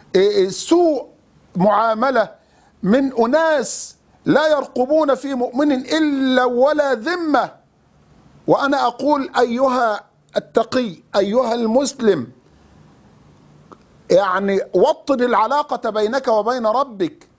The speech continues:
وتسربل بسربال التقوى، والله تعالى معك، والله لن يمكن منك عدوك. فمن كان الله معه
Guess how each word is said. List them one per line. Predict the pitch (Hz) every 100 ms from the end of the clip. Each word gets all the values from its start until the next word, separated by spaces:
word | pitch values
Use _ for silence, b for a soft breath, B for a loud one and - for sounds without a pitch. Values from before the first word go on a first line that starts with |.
| _ _ _ - -
وتسربل | - 226 240 226 220 208 202 196 - 196 190 185 185 185 180 175 202 - 330 302 208 196 143
بسربال | 160 190 226 196 269 302
التقوى، | 233 - 285 285 190 135 - _ _ _ _ _
والله | 151 175 208 190
تعالى | 170 156 156 147 127
معك، | 110 - - - _ _ _ _ _ _ b b b -
والله | 143 175 220 220
لن | 202 233
يمكن | 208 202 226 226 208 190
منك | 208 208
عدوك. | 190 160 151 170 147 139 - _ _ _ _ _ _ _ _ _ _ _ _ _ _ _ _ - _
فمن | - - 170 180
كان | 170 208 226
الله | 208 190 208 214 202
معه | 214 233 269